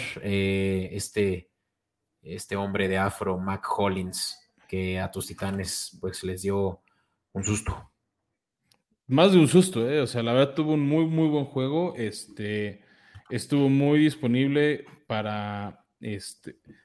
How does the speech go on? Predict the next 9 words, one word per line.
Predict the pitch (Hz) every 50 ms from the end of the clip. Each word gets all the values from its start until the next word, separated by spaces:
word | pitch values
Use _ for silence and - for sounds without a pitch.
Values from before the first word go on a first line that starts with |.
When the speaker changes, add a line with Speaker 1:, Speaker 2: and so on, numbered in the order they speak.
| _ _
Speaker 2:
para | - 113 110 107 110
los | 113 110 107 -
pasos | - 135 131 123 - 151 139 123
de | 117 113 110 107 107 107 107 107 107 107 107 -
Derek | 113 113 123 120 120 117 120
Carr, | - 123 131 156 175 185 - - - _ _
sobre | - - 123 117 113
todo | 117 147 151 165 160
porque | 160 143 123 - 123 110 110 107 -